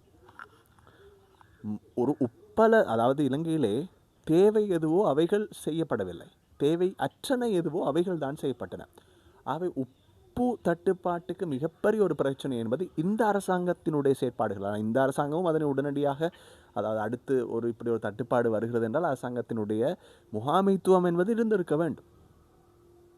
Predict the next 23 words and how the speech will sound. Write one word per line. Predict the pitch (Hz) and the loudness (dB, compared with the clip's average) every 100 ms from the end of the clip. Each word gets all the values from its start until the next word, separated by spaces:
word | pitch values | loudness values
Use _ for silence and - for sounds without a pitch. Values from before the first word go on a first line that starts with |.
| _ - - - - | _ -20 -20 -16 -8
அந்த | 110 113 | -4 -2
முகாமைத்துவத்தை | 120 180 214 214 214 202 147 | 0 0 0 0 0 2 0
அவர்கள் | 220 220 208 | 0 -2 0
செய்யாததும் | 190 190 226 208 | 0 0 2 0
அவர்களுடையதும் | 196 202 196 196 233 247 | 0 0 0 2 2 2
தவறுதான். | 220 190 175 143 - - - _ _ _ _ - | 2 2 0 -6 -10 -20 -20 _ _ _ _ -10
இப்படி | 110 123 | -2 0
ஒரு | 117 110 107 | 0 -2 -4
தட்டுப்பாடு | 98 123 127 117 | -4 0 2 2
வருகிறது | 107 110 | 0 0
என்றால் | 110 165 156 | 0 0 -2
ஏற்கனவே | - 156 170 165 | -2 -2 -2 0
நேர, | 170 165 - 143 | 0 -2 -2 -4
நேர | 151 147 | -2 0
காலத்தோடு | 139 135 160 160 | 0 0 0 0
அவர்கள் | 156 226 - - _ _ _ _ - | 0 -2 -4 -20 _ _ _ _ -10
என்ன | 127 143 | -6 -2
செய்திருக்க | 143 131 131 123 | 0 0 -2 -4
வேண்டும்? | 120 131 - _ _ _ _ _ _ - | -4 -8 -12 _ _ _ _ _ _ -4
இறக்குமதிக்கான | 135 156 180 170 147 - 120 110 | -2 0 0 0 -2 -4 -6 -4
நடவடிக்கைகளை | 113 143 135 123 135 | -2 -2 -4 -6 -8
மேற்கொண்டிருக்க | 147 - 120 98 127 | -8 -10 -12 -10 -12
வேண்டும். | 120 - | -14 -18